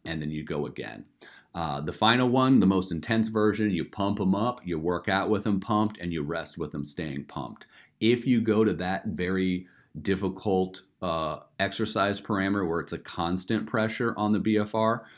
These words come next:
uh, you don't wanna do that more than twenty minutes. Uh, what I've read in research is twenty minutes max. I will be honest, I've had patients that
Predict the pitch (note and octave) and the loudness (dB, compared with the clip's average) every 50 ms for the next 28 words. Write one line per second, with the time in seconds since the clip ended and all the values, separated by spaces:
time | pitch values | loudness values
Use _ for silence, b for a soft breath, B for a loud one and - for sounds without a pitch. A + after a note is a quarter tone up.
0 | B B B B B - F#2 E2+ E2+ E2+ D#2+ - F#2+ G#2 F#2+ G#2 G#2 G#2+ G2 G#2+ | B B B B B -8 -6 -4 -4 -6 -6 -2 -2 0 4 4 4 4 4 2
1 | G#2+ G#2 F#2+ F#2+ G2 F#2+ F#2+ - F2+ F#2 F2+ E2+ E2 E2+ - - F2 E2 E2 D#2 | 2 2 4 4 4 4 2 2 2 2 2 2 0 -2 -4 -4 -2 -2 -2 -2
2 | D2+ C#2+ C#2+ C2 - - - - - - F2 E2+ D#2+ D#2 D#2 D2+ D2+ E2 E2+ F2 | -2 -4 -6 -8 -8 -10 -12 -12 -12 -10 -6 -6 -4 -4 -4 -4 -4 -4 -2 -2
3 | F2 F2 E2 F2 F#2+ F#2+ F#2 F2+ E2 F2+ G2+ A2 A2 A2 - A2 G#2 G#2 G2+ - | -4 -4 -4 -2 -2 0 0 0 0 2 2 2 2 2 2 2 2 0 0 -2
4 | - F2 F2 E2 - - - - A2 G#2+ G#2 G#2+ G#2 G2 F#2+ F2+ E2 D2 - - | -6 -6 -6 -6 -8 -12 -8 -4 0 2 2 4 2 2 0 -2 -2 -4 -4 -4
5 | F2 G2 G2+ G#2+ A2+ A#2 A2+ - - - - - E2 E2 F2 D#2 E2 F#2 F#2+ F#2+ | -2 -2 0 0 -2 -2 -4 -6 -10 -10 -8 -6 -4 -4 -2 -2 0 0 2 2
6 | F#2 G#2 - - F2 F2+ F2+ G2 F#2+ G2 - D#2+ D#2 D#2 - F2+ F2 F2 D2+ - | 2 0 0 0 -2 -2 -2 -2 -2 -2 -4 -4 -4 -4 -4 -4 -4 -4 -4 -4
7 | - E2 D#2+ - - F2+ E2 D2+ - D#2 D#2 D#2 | -4 -4 -4 -4 -4 -6 -6 -6 -6 -6 -6 -6